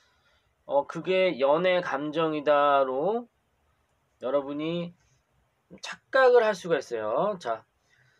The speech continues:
시간을 좀 두시는 게 필요합니다. 상대방도 상대방이지만 지금 내 감정이 진짜 연애인지, 아니면 그냥 저 사람이 편하고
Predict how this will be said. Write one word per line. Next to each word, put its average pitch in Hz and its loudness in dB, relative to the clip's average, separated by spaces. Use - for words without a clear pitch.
시간을 254 2
좀 202 -6
두시는 190 -6
게 175 -4
필요합니다. 160 -4
상대방도 175 -4
상대방이지만 170 -2
지금 156 -8
내 151 0
감정이 156 -6
진짜 147 -4
연애인지, 131 -8
아니면 151 -4
그냥 165 -10
저 147 -4
사람이 175 0
편하고 220 -2